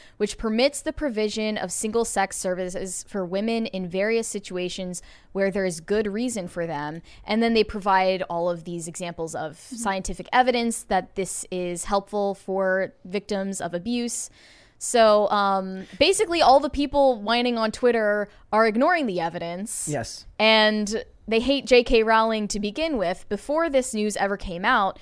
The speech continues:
Speaker 1: and they're just looking for more reasons to trash her.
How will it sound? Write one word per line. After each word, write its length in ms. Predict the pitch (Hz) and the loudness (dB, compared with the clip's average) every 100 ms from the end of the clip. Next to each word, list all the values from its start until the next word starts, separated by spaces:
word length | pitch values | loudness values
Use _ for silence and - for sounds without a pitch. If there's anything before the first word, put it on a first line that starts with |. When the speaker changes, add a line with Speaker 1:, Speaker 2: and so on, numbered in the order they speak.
| - - | -18 -8
Speaker 1:
and 120 | 220 | -2
they're 100 | 220 | -2
just 180 | 202 - | -2 -6
looking 240 | 233 233 | -4 -4
for 160 | 208 208 | -4 -2
more 280 | 220 302 320 | 0 2 0
reasons 800 | 220 185 180 175 170 175 - - - - - | -4 -6 -6 -8 -10 -12 -12 -14 -20 -18 -8
to 320 | - 214 190 | -2 0 0
trash 400 | - 294 285 - | 2 2 2 0
her. 260 | 185 76 | -6 -8